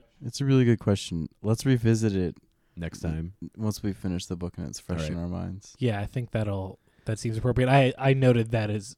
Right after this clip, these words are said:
Speaker 3: well, the, the title and then the, the Bible verse, 'cause obviously that has some deeper meaning to this story.
Speaker 2: I just love also things that incorporate verses from the Bible, just because, like, I mean, this is from the New Testament, but the Old Testament especially, it's just some damn good writing.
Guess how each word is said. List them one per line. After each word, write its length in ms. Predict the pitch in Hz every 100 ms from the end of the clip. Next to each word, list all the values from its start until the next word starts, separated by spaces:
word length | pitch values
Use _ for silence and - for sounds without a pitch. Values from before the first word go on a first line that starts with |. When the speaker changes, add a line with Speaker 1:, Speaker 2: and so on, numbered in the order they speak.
| -
Speaker 3:
well, 460 | 117 110 98 95 95
the, 360 | - 98 95 95 - _
the 200 | 127 110
title 420 | - 117 104 104
and 160 | 101 101
then 180 | 98 92
the, 120 | 101 95 _ _
the 100 | -
Bible 360 | 104 95 95 92
verse, 320 | 98 95 -
'cause 180 | - 110
obviously 500 | 101 107 98 98 104
that 100 | 107
has 180 | 120 101
some 520 | - - 117 90 98 _ _ _ _ _ - 127
deeper 320 | 120 120 120
meaning 440 | 110 117 113 101 104
to 100 | 104
this 160 | 101
story. 520 | - - 101 101 107 113
Speaker 2:
I 80 | 101
just 200 | 120 143
love 420 | 90 87 87 87 73
also 520 | 82 85 - 85 80
things 320 | - 82 82
that 160 | 80 76
incorporate 720 | 80 - 80 78 85 87 80
verses 400 | 82 85 87 90
from 240 | - 92
the 80 | 90
Bible, 600 | 85 90 92 98 98 104 92
just 240 | 87 -
because, 300 | 90 92 82
like, 240 | 85 80 - _ _ _
I 40 | 87
mean, 140 | 87
this 140 | 90
is 60 | 90
from 200 | - 85
the 80 | 78
New 240 | 78 80
Testament, 500 | - 73 - 76 73
but 120 | 80 78
the 60 | -
Old 220 | 110 107
Testament 340 | 101 - 87
especially, 480 | 73 - 80 - 58
it's 100 | 76
just 160 | 147 -
some 260 | 87 76 -
damn 320 | 85 90 82
good 220 | 80 76
writing. 540 | 78 78 76 50 65